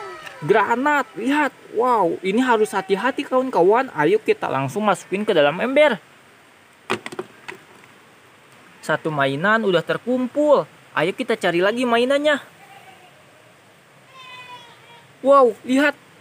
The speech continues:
Saya menemukan mainan apa nih, kawan-kawan? Wow, saya menemukan mainan tank baja. Wow, lihat, keren sekali, kawan-kawan.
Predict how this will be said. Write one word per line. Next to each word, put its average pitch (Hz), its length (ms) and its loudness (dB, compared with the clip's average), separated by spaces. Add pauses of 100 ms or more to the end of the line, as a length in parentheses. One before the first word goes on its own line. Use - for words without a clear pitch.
(320)
Saya 226 320 0
menemukan 254 480 2
mainan 185 400 0
apa 254 320 0
nih, 302 160 -6
kawan-kawan? 247 560 2 (1200)
Wow, 294 800 2
saya 254 320 2
menemukan 254 720 2
mainan 175 960 2
tank 202 240 -4
baja. 277 720 2 (160)
Wow, 269 320 2
lihat, 277 320 0
keren 269 240 0
sekali, 277 480 0
kawan-kawan. 285 640 2